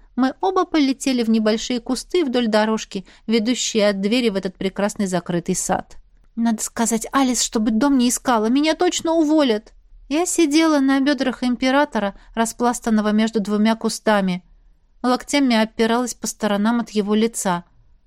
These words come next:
Он пальцами обхватывал меня за талию. Тонкая блузка не спасала от ощущения его горячей кожи. "Хорошо, что я в штанах, а не в юбке!" Хранитель миров был удивлён, нет,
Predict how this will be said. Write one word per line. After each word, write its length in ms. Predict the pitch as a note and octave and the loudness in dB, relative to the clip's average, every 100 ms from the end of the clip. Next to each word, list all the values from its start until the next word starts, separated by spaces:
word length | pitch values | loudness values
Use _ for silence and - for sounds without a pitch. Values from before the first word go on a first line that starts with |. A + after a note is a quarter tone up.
| - | -2
Он 240 | A3+ A3+ | 0 0
пальцами 460 | A3+ B3 B3+ A3 G3+ | 2 0 0 -2 -2
обхватывал 580 | F#3+ - G#3+ A3 G#3+ G#3+ | -2 -2 -4 -2 0 2
меня 300 | G3+ G#3 A3+ | 2 2 2
за 140 | B3+ | 0
талию. 560 | C4 B3+ G3 E3+ E3 E3+ _ _ _ _ _ _ _ _ | 0 0 0 0 -4 -8 _ _ _ _ _ _ _ _
Тонкая 440 | - A#3+ A3+ A#3+ A#3 | -4 -2 0 0 0
блузка 400 | A#3 B3 - C4+ | 0 -2 0 0
не 120 | C#4+ | 0
спасала 640 | - D4 C#4 - A3+ A#3+ | 0 -2 -2 0 2 2
от 140 | C4 C#4+ | 0 -2
ощущения 680 | - A#3+ - - F#3 F#3+ | -4 -6 -4 -2 0 0
его 300 | F#3+ G3+ F#3+ | 0 -2 -2
горячей 520 | F3+ G3 G3 F#3 - G#3+ | 0 0 0 -2 -2 -6
кожи. 520 | - G#3 F3+ E3 D#3+ _ _ - - - _ _ | -2 0 0 -2 -10 _ _ -20 -20 -20 _ _
"Хорошо, 340 | - - - - | -18 -12 -8 -8
что 220 | - G3+ | -10 -10
я 120 | F#3+ | -8
в 60 | - | -8
штанах, 500 | - G#3 F3+ F#3 A3+ | -6 -6 -6 -8 -8
а 20 | |
не 140 | A3+ | -8
в 60 | A3 | -8
юбке!" 480 | A3 A3 - - - _ _ _ _ _ _ - _ - _ _ _ - | -8 -10 -10 -14 -14 _ _ _ _ _ _ -20 _ -20 _ _ _ -16
Хранитель 560 | - B3+ B3 A#3 B3 | -4 0 2 2 2
миров 320 | A#3 A#3 B3 G#3+ | 2 4 2 2
был 400 | A#3+ A#3+ A3+ - - | 2 2 -2 -6 -2
удивлён, 760 | A#3+ A3+ C4+ B3 A#3+ F#3+ F#3 - - | 2 4 4 4 2 2 -2 -10 -6
нет, 280 | G3 F3 | -2 -2